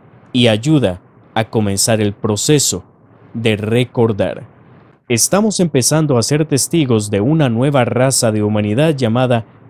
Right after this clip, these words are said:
niños índigos, que nacen con poco o sin ningún velo del olvido. Su conexión con la fuente es directa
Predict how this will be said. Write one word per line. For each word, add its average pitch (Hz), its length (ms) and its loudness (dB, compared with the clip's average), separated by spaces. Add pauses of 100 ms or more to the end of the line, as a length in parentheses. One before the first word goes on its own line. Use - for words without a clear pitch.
(160)
niños 135 720 2
índigos, 98 680 -4 (720)
que 110 120 2
nacen 110 480 0 (300)
con 113 200 2
poco 170 520 0 (440)
o 127 120 0
sin 117 320 0
ningún 123 500 2
velo 131 280 2
del 101 160 0
olvido. 92 420 -4 (680)
Su - 240 0
conexión 110 560 -2
con 107 160 -2
la 95 100 0
fuente 113 440 0
es 104 160 -2
directa 107 540 -2